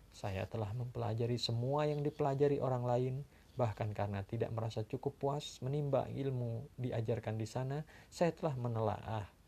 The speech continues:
setiap buku yang berisi ilmu yang paling menarik perhatian atau langka, yang kebetulan jatuh ke tangan saya.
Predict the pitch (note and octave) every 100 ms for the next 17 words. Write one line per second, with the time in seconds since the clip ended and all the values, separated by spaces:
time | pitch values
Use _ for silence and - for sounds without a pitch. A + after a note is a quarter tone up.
0 | - - A#2 A#2+ A2+ A#2 B2 C3+ B2+ A#2+
1 | A#2+ A#2+ A#2+ B2 - D#3 D#3 D#3 D#3 D#3
2 | D#3+ - A#2+ A2 A2 A#2 C3+ C#3 A2+ G#2+
3 | A#2+ D3 - A2+ G#2+ - G#2+ - G2+ G2+
4 | G2 G2+ G2+ - G2 G#2 - - - -
5 | A#2+ G#2+ G2+ - G#2 - A2+ A2 A2 B2+
6 | C3+ - C3+ - - G2 F#2+ G2 - F2
7 | F2+